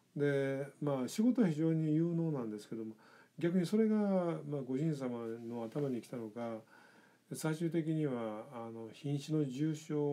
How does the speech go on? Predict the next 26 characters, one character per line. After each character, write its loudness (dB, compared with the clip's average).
ぐ -4
ら 2
い -4
に -2
殴 -2
ら 0
れ -2
る -2
わ -4
け -10
で -10
す -16
ね。 -10
で、 -2
ま 0
あ、 0
余 2
命 2
何 -2
日 -6
も -4
な -4
い -6
状 -2
態 -4
で、 0